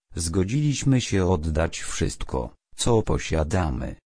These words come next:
Wszelkie nasze roszczenia względem restytucji są usunięte na zawsze. Gdyby nam się nie udało spełnić tego,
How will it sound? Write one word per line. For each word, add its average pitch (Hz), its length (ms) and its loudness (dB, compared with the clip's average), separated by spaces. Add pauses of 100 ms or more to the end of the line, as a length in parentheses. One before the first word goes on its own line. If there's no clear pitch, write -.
(340)
Wszelkie 143 540 2
nasze 85 420 2
roszczenia 117 680 0
względem 90 800 2
restytucji 98 920 0
są 101 380 2
usunięte 104 880 2
na 85 200 4
zawsze. 76 560 -4 (420)
Gdyby 117 460 2
nam 113 300 4
się 82 200 -2
nie 101 220 4
udało 117 540 2
spełnić 131 680 0
tego, 60 440 -4